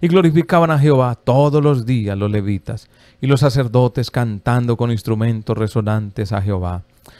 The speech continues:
Y habló Ezequías al corazón de todos los levitas que tenían buena inteligencia en, al servicio de Dios, y comieron de lo sacrificado de la fiesta solemne por siete días, ofreciendo sacrificios de paz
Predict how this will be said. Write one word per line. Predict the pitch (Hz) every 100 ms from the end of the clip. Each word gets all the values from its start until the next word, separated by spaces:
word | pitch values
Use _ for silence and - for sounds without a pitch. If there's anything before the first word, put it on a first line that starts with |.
| _ _ -
Y |
habló | 170 214
Ezequías | 202 180 185 175 139 113 - - _ _ _ _ _ _
al | - 135
corazón | - 151 127 - 156 139
de | 123
todos | 117 131
los | 120
levitas | 120 113 123 113 110
que | -
tenían | 107 110 113 110
buena | 120 131
inteligencia | 123 113 113 107 113 104 113
en, | 107
al | 92 107
servicio | 113 101 104 95
de | 113
Dios, | 104 101 101 - _ _ _ _ -
y | 185 110
comieron | - 107 95 98 135 147 135 131 131 123
de | 123
lo | 117 110
sacrificado | 110 120 107 107 - 113 107 101 98
de | 98
la | 98
fiesta | 117 110 101 110
solemne | 110 107 110 107 104
por | 101
siete | 95 104 107
días, | 123 156 147 - _ _ - - - -
ofreciendo | 190 175 151 160 147
sacrificios | 139 135 120 127 110 117
de | 117
paz | - 110 104 -